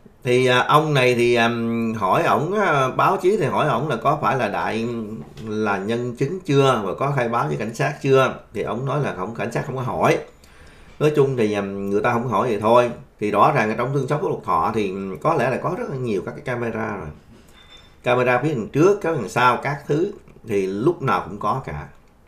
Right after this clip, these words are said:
Thì, um, có thể nói rằng cái nước Mỹ đó mà cụ thể như ở cái bang California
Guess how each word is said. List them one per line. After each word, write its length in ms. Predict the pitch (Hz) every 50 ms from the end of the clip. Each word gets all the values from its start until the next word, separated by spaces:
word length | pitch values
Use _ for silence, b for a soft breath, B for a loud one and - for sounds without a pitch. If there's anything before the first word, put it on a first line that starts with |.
| _ _ _ _ _ _ _ - - - - - - - - - - - b b b b b b b b b b -
Thì, 240 | 139 123 135 139
um, 420 | 139 131 127 127 127 127 127 113 -
có 160 | 160 175 190
thể 180 | 151 120 127 143
nói 180 | 156 180 208
rằng 120 | 165 117 104
cái 80 | 127 151
nước 220 | 185 196 - -
Mỹ 320 | 117 113 101 87 92 123
đó 140 | 160 214 175
mà 100 | 139 113
cụ 240 | - - 98 107 120
thể 200 | 110 90 92 139
như 200 | 170 160 147 131
ở 280 | 113 92 101 110 131 135
cái 80 | 160 147
bang 220 | 139 135 127 123
California 680 | 127 123 123 - 117 123 123 123 123 127 123 123 120